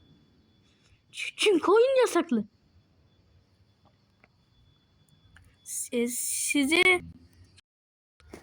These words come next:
size oyuna girebildiğimi göz-, şimdi Instagram'ı gö-, göstereceğim. Hmm, girebilirsem. Al,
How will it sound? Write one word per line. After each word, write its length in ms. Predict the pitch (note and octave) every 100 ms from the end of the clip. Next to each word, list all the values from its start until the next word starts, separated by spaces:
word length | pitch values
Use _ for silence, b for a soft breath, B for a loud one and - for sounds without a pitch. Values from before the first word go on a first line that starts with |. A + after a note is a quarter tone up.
| B B B _ _ _ -
size 600 | - - - D#4 D4 F#4
oyuna 320 | D#4+ D#4+ F#4
girebildiğimi 920 | D#4 D4+ D#4 D#4 E4 E4 F4 F4+ F#4 - -
göz-, 500 | A#3+ G#3 B3+ C#4 - _ _ _ _ _ _ b b b -
şimdi 380 | - F4+ F#4 G4+ F#4 B3 -
Instagram'ı 720 | D4+ D#4+ - E4+ F4 F4+ F4
gö-, 100 | C4+
göstereceğim. 760 | A#3+ A3+ - A3+ G#3 G#3 C4 D#4+ - _ _ _ _ _ _ -
Hmm, 340 | A#3+ A3+ G#3+
girebilirsem. 800 | G3+ A#3 B3 A#3+ A#3 - A#3+ B3+ - _ _ _ _ _ _ _ _ _ _ _ _ _ _ _ _ - - - - - _ _ - _
Al, 260 | E4 E4